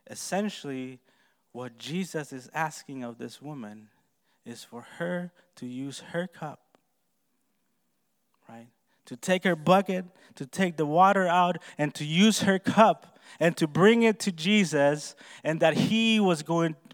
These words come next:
to be willing to drink out of that cup.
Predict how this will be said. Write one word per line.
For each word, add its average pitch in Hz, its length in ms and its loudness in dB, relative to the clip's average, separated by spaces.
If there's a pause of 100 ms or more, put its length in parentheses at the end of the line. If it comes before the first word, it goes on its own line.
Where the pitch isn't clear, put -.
to 165 80 -6
be 151 160 -4
willing 180 540 2
to 147 120 -10
drink 151 640 -6
out 131 180 -10
of 117 120 -12
that 107 240 -14 (100)
cup. - 180 -18